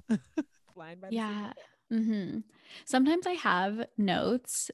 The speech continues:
Speaker 2: but I don't do a very good job of following them. Like, I
Speaker 1: Hmm.
Speaker 2: follow the outline that's written, but I don't always follow my notes or questions or,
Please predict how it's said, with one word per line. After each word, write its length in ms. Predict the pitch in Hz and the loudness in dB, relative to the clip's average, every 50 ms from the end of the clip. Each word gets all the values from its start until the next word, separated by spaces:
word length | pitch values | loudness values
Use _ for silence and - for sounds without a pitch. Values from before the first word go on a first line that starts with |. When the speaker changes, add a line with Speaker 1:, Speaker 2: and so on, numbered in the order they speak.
| - - | -10 -2
Speaker 2:
but 120 | 214 233 226 | 2 4 4
I 60 | 220 | 6
don't 140 | 220 220 220 214 | 6 6 6 6
do 80 | 254 | 6
a 40 | 247 | 4
very 140 | 233 247 247 | 4 4 2
good 100 | 254 254 | 2 2
job 160 | - 240 233 226 | 2 2 4 2
of 120 | 220 208 | 2 2
following 480 | - 196 180 170 170 165 - - - - | 2 0 0 0 0 -2 -2 -2 -2 -4
them. 200 | - - 220 214 | -2 2 4 4
Like, 160 | 220 220 - | 4 6 4
I 100 | 220 226 | 2 2
Speaker 1:
Hmm. 60 | 294 | 2
Speaker 2:
follow 280 | 254 214 214 220 226 220 | 2 2 2 2 2 2
the 80 | 220 | 2
outline 540 | 190 - 175 185 180 - 208 208 208 220 220 | 4 4 4 4 4 2 2 4 4 4 4
that's 200 | 226 233 233 - 247 | 4 2 2 2 0
written, 440 | 247 - 254 262 262 269 262 240 | 2 4 4 6 6 6 6 4
but 120 | 202 208 202 | 4 2 2
I 100 | 202 196 | 2 2
don't 220 | 185 196 180 180 196 | 2 0 0 0 0
always 240 | 185 185 190 - - | -2 -2 -4 -4 -4
follow 400 | - 175 175 180 175 - - - | -4 -2 -2 -2 0 -2 -2 -2
my 160 | - 202 196 | -2 -2 0
notes 320 | 196 196 196 196 190 - 190 | 0 0 0 0 -2 -2 -2
or 80 | 185 | -4
questions 600 | 180 - 196 190 185 - - 190 185 180 180 180 175 | -2 -2 -4 -4 -4 -4 -4 -4 -4 -4 -4 -4 -4
or, 240 | - - - 190 | -4 -4 -4 -6